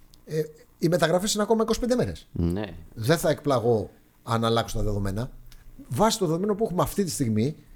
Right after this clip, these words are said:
Speaker 1: έχει καλύτερο βάθος η City. Γι' αυτό λέω City, γιατί κρίνονται όλες τις λεπτομέρειες. Η Liverpool, ας πούμε, για μία ακόμη χρονιά θα πάει στη λύση Milner κάποια στιγμή, όταν χρειαστεί.
Speaker 2: Ναι, καλά.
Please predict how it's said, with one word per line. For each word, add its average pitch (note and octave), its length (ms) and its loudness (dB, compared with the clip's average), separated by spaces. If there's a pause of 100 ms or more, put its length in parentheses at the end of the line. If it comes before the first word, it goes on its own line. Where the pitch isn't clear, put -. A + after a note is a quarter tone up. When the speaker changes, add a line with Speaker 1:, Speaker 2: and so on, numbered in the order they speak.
(160)
Speaker 1:
έχει F3 160 -6
καλύτερο E3+ 320 0
βάθος F3 420 -2
η F3 40 -2
City. C#3 120 -4
Γι' A2 60 0
αυτό C3+ 220 -2
λέω B2 160 2
City, G2 380 -2
γιατί B2 220 -2
κρίνονται D#3+ 280 -4
όλες E3 100 0
τις C#3+ 100 0
λεπτομέρειες. B2+ 540 0 (480)
Η A#2+ 640 2
Liverpool, D#3 340 0
ας C3+ 80 -2
πούμε, F3 140 -4
για D3 140 2
μία D#3+ 140 0
ακόμη D#3 220 -4
χρονιά C#3+ 240 -2
θα D#3 120 -4
πάει E3 340 0 (640)
στη - 180 -2
λύση D#3+ 340 4
Milner C#3+ 380 6
κάποια G2 220 -4
στιγμή, F2+ 240 -6
όταν G2 220 -2
χρειαστεί. F#2 440 -4
Speaker 2:
Ναι, F#2+ 280 -4 (100)
καλά. D#2+ 260 -14